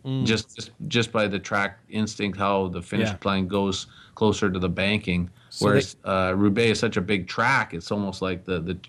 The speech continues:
Speaker 2: the straightaway was quite short, is quite short.
Speaker 1: Oh, wow.
Speaker 2: And, uh, I don't know, that, that sort of, that sort of blew it for me, I suppose.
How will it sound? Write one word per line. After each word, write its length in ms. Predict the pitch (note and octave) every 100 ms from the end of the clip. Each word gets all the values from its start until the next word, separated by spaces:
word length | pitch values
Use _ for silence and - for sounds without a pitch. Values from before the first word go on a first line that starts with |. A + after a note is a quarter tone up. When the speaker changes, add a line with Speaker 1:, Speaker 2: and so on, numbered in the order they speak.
| _
Speaker 2:
the 200 | - F#2+ - -
straightaway 380 | A#2 A#2+ G#2 G2
was 160 | F#2
quite 240 | - G2+ E2
short, 320 | - A#2 -
is 80 | G2
quite 220 | - D#2+
short. 460 | - A2+ G2+ D#2+ - - -
Speaker 1:
Oh, 60 | D3+
wow. 140 | A#2
Speaker 2:
And, 400 | F#2+ F#2+ F#2+ F#2
uh, 600 | F#2+ F#2 F2+ F2 E2+ D#2+ - - -
I 120 | -
don't 120 | G#2+
know, 160 | F#2+ G2+
that, 100 | F2+
that 180 | F#2+ F2+
sort 200 | G2 F2+
of, 120 | E2 - -
that 160 | G#2+
sort 180 | - G#2+
of 100 | G2
blew 320 | F2+ F#2+ G2+
it 80 | G2
for 180 | - F#2
me, 140 | E2+
I 100 | E2
suppose. 520 | D#2+ E2 E2 F2 F2